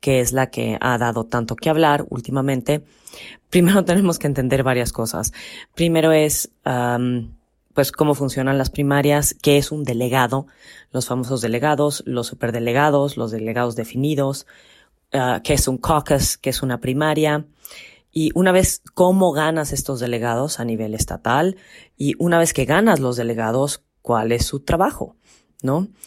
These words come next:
Entonces, para comenzar, ¿cómo funcionan las primarias en Estados Unidos? Bueno, hay, la primaria existe para tratar de nominar al candidato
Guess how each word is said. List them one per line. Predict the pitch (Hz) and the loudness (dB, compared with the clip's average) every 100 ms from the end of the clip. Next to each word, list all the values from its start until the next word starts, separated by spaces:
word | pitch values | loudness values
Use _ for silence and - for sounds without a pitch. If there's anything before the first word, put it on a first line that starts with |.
| - _ | -20 _
Entonces, | - 147 151 147 143 - | -4 2 2 2 0 -2
para | 127 123 | -2 -2
comenzar, | 117 110 110 95 98 - - - _ - - - _ _ - | -2 -2 -2 -4 -6 -12 -20 -20 _ -20 -20 -20 _ _ -10
¿cómo | - 180 175 | 0 2 2
funcionan | 170 147 156 143 | 0 -2 0 0
las | 131 | -2
primarias | - 139 135 135 127 | -2 0 0 0 -2
en | |
Estados | 123 123 120 156 | -2 -2 -2 -2
Unidos? | 175 175 139 | 2 2 2
Bueno, | 143 131 127 | 0 0 -2
hay, | 127 127 127 - _ _ - | -2 -2 -4 -8 _ _ -8
la | 147 143 135 | 0 0 2
primaria | 151 160 170 175 170 - | 0 2 4 2 0 -2
existe | - - 143 - 147 | -6 -4 -2 -2 -2
para | - 120 117 | -2 -4 -4
tratar | - 120 - 123 120 | -6 -4 -2 -2 -4
de | 123 123 123 120 | -6 -4 -4 -2
nominar | 131 120 123 117 117 120 - | -4 -2 -4 -4 -2 -4 -4
al | 113 110 110 | -6 -6 -6
candidato | 123 117 113 110 - 107 | -6 -4 -4 -4 -4 -8